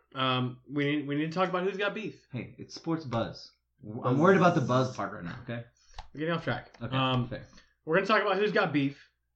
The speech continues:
Speaker 1: And none of us really came with beef this week. It was more about the game last night, Monday Night Football.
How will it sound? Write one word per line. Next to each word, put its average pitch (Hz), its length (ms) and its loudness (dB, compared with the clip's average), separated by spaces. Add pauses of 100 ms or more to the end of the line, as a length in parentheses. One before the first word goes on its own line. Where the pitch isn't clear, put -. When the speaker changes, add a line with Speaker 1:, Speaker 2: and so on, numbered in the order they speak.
(320)
Speaker 1:
And 165 100 4
none 285 160 8
of 294 80 4
us 269 180 2
really 233 180 4
came 208 200 0
with 147 140 -2
beef 208 200 -4
this 165 160 -6
week. 202 280 -6 (380)
It 190 80 0
was 190 120 6
more 294 220 4
about 240 400 2
the 196 160 -6
game 185 500 0
last 180 300 0
night, 160 320 -2
Monday 190 240 0
Night 180 240 0
Football. 143 560 0